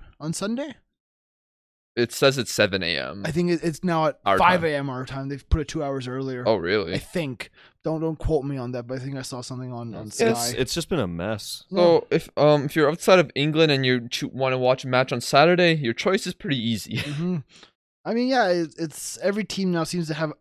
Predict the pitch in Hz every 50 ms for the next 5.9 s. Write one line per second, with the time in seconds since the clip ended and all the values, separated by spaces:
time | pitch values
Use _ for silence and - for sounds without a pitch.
0 | _ _ - 147 151 160 165 165 156 - 160 151 - - 156 151 151 - - 160
1 | 147 139 - - 156 147 147 143 - - - 147 147 147 147 147 151 156 156 156
2 | 160 156 147 - _ - 104 101 104 110 - - 143 156 165 165 156 147 147 143
3 | 139 127 135 143 143 151 156 151 - - 117 131 139 151 147 139 143 135 131 127
4 | - - - - 165 170 165 165 160 139 139 135 131 - - - - - 170 151
5 | 156 156 160 - - 170 156 151 151 147 - 160 160 160 156 156 143